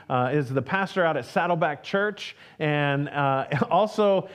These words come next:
uh, wrote The Purpose Driven Life and The Purpose Driven Church, and all of the Purpose Driven ministries came from Rick Warren. And,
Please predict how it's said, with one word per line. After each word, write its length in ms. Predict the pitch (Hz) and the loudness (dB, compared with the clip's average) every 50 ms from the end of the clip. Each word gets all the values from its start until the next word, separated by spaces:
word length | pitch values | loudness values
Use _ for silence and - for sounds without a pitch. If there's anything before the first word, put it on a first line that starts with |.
| - - | -12 -6
uh, 240 | - 143 147 143 143 139 | -2 0 2 2 2 2
wrote 320 | 147 160 180 190 170 156 | 2 2 2 2 0 0
The 80 | 139 143 | -2 -2
Purpose 460 | - - - 196 185 - 190 170 - | -2 0 -2 -2 -2 -2 -4 -4 -4
Driven 420 | 143 131 143 175 180 156 170 160 147 | -4 -2 0 0 2 2 0 0 0
Life 500 | 143 160 190 208 214 214 202 - - 165 | 0 0 2 2 2 0 0 0 0 -2
and 120 | 147 135 | -2 -2
The 60 | 127 | -2
Purpose 360 | 123 - 175 170 156 165 143 | -2 -2 -2 -2 -2 -4 -4
Driven 320 | - 170 165 147 143 139 135 | 0 0 0 0 0 -4 -4
Church, 500 | - - 208 208 202 196 190 - - - | -2 0 2 2 2 2 0 -2 -2 -2
and 180 | 175 156 147 131 - - - - - | 0 0 -2 -4 -8 -12 -14 -4 0
all 260 | 170 180 196 214 214 | 2 4 4 4 4
of 80 | 214 180 | 2 2
the 80 | 175 | 0
Purpose 420 | 175 - 202 214 202 196 196 160 - | 0 2 0 0 2 0 -2 -2 0
Driven 440 | - 185 185 170 170 180 170 165 165 | 0 2 2 4 2 2 2 0 0
ministries 800 | 165 165 185 208 214 196 - - - 170 156 151 151 151 147 - | 0 0 2 2 0 -2 -2 -2 -2 0 0 0 0 -2 -4 -4
came 520 | - 180 175 175 170 170 165 165 160 135 | -4 -2 -2 0 0 0 -2 -2 -4 -6
from 480 | 131 - - - 160 156 151 151 147 139 120 | -10 -8 -2 0 0 2 2 0 -2 -2 -2
Rick 240 | 131 143 147 143 143 | 0 0 0 0 -2
Warren. 540 | 139 143 135 135 139 139 135 131 127 127 131 | -4 -2 0 0 0 2 0 0 0 -2 -4
And, 380 | - 127 127 131 135 131 131 | -4 -4 -2 -2 -2 -2 -4